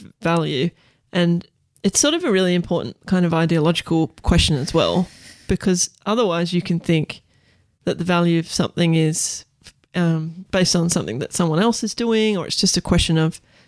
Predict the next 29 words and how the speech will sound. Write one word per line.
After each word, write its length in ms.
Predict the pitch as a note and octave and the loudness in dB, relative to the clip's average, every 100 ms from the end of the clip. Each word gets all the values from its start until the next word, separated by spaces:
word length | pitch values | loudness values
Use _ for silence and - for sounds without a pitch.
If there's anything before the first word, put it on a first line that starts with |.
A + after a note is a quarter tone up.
| _ | _
the 60 | F#3 | 0
materials 640 | E3+ - G#3+ F#3+ F#3+ F#3 | 0 0 -2 0 0 0
that 120 | F3 - | -4 -2
go 180 | E3+ | 0
into 280 | F3 A3 - | 2 0 0
a 60 | G#3 | -2
product, 640 | - G#3+ G#3+ G#3 - - | -2 -2 0 -2 -4 -8
or, 320 | - E3 D#3 - _ _ _ _ - | -2 0 0 -4 _ _ _ _ -4
um, 360 | E3+ E3 D#3 D3+ _ | 0 0 0 -6 _
you 140 | - F3+ | 0 0
know, 140 | D#3 | 2
those 280 | F3 G3 F#3+ | 0 0 0
kind 220 | G#3 F#3+ | 0 0
of 80 | F#3+ | 0
resources. 720 | F#3+ F#3 F3+ - F3 E3 - _ _ _ - | 0 0 0 0 -2 -2 -8 _ _ _ -8
But 180 | - - | -6 -2
Marx 320 | F#3 - - | -2 -2 -2
said, 160 | F3+ | -2
"No, 260 | E3+ E3+ E3+ | 0 0 0
actually, 380 | F3 - F#3+ E3 | -2 -2 0 0
it's 240 | - - | 0 -2
about, 220 | F3 C3 - | 0 -2 -4
it's 180 | - F3+ | -6 -2
about 460 | F3 F#3+ F3 F3 _ _ _ _ _ _ | -2 0 0 -2 _ _ _ _ _ _
the 100 | F3 | -4
labour 380 | E3+ F3+ F3 F3+ | -2 0 0 -2
that 180 | D3+ - | -6 -4
goes 300 | F3 E3+ E3+ | 0 2 2
into 580 | D#3+ D#3+ E3+ D#3 D3+ | 0 0 0 2 0